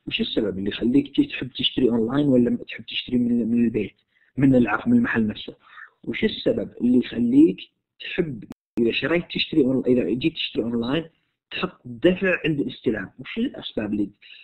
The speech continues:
اللي تخليك تفعل مثل هذه التصرفات؟ هذا سلوك المستهلك. لازم كمسوق أفهم سلوك هذا المستهلك. المستهلك يحب إنه يدفع عند الاستلام، ليش؟ لأنه ما يثق مثلًا،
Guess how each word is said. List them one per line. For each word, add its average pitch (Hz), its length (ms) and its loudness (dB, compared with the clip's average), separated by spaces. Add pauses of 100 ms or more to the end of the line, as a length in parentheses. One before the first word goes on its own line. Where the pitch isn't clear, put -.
(120)
اللي 107 120 -4
تخليك 101 400 -6 (300)
تفعل 98 260 -12
مثل 95 280 -12
هذه 98 80 -10
التصرفات؟ - 580 -16
هذا 170 200 -2
سلوك 117 300 -6
المستهلك. - 520 -14
لازم 139 480 -4 (420)
كمسوق 127 680 -4
أفهم - 360 -10
سلوك 117 320 -4
هذا 101 140 -6
المستهلك. 120 560 -12 (840)
المستهلك 170 640 0
يحب 135 280 0
إنه 131 160 4
يدفع 127 280 2
عند 113 160 0
الاستلام، 113 560 -2
ليش؟ 131 260 4
لأنه 107 240 -4
ما 170 200 2
يثق - 340 -2
مثلًا، - 320 -18